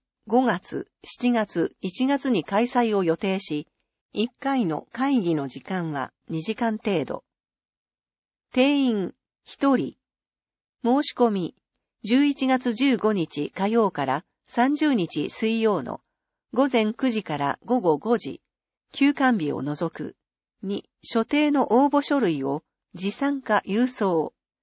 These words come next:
消印有効。ファックス、Eメールで、歴史博物館。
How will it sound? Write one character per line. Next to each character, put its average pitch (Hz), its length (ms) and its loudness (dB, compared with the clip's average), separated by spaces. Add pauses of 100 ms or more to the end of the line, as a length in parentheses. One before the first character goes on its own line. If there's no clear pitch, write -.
(220)
消 214 160 0
印 214 480 0
有 185 220 -2
効。 135 400 -6 (800)
フ 269 100 -4
ァ - 40 0
ッ - 20 -8
ク - 100 -12
ス、 165 320 -2
E 254 240 4
メ 277 180 4
ー 202 40 2
ル 151 100 0
で、 139 220 -4 (340)
歴 196 220 0
史 294 160 0
博 262 260 -2
物 240 240 2
館。 - 280 -10